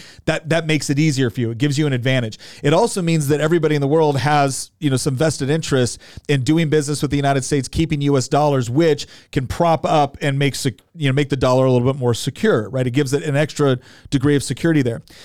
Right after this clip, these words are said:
So the next point was, is, okay, but that was based off of the <laughs> fact that we had, you know, comparatively speaking,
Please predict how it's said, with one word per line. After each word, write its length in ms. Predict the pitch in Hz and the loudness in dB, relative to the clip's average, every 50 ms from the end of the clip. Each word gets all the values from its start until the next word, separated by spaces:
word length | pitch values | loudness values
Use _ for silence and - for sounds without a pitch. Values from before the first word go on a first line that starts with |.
| - - - - - | -20 -20 -20 -20 -12
So 180 | - - 170 165 | -4 -2 -2 -2
the 260 | 175 165 160 156 151 | -2 -4 -4 -2 0
next 200 | 180 208 208 - | 0 0 0 -2
point 220 | - 196 180 180 | 0 0 0 2
was, 300 | 160 156 151 151 147 135 | 2 4 2 2 2 2
is, 220 | 151 143 135 135 - - | 0 0 0 -2 -2 -2
okay, 420 | 165 165 - 175 151 131 135 135 131 - _ _ _ _ - | -2 0 0 0 2 2 2 0 -2 -6 _ _ _ _ -2
but 240 | - 202 208 180 - | 0 0 0 2 0
that 160 | 180 165 160 | 0 0 2
was 160 | 160 160 135 | 0 0 0
based 340 | 123 110 165 208 233 214 - | 0 0 0 0 0 0 2
off 200 | 220 190 165 - | 2 2 2 0
of 60 | 185 | -2
the 60 | 156 156 | -4 -4
<laughs> 120 | - - 151 | -2 -2 -4
fact 300 | - - 185 165 135 - | -2 -2 -4 -4 -2 -2
that 80 | 156 | -2
we 180 | 160 156 156 151 | 2 2 2 4
had, 300 | 147 160 160 156 139 131 _ _ - _ - | 4 4 2 0 0 -4 _ _ -20 _ -6
you 80 | 160 | -2
know, 160 | 143 143 139 _ _ - | -2 -2 -2 _ _ -10
comparatively 800 | - 170 147 139 - - - 214 214 214 208 196 160 156 156 147 | -6 -6 -6 -4 -4 -2 0 2 2 2 2 0 0 0 -2 -2
speaking, 520 | - - - 151 135 - - 104 95 - | -2 -2 -2 0 0 0 -2 -8 -10 -12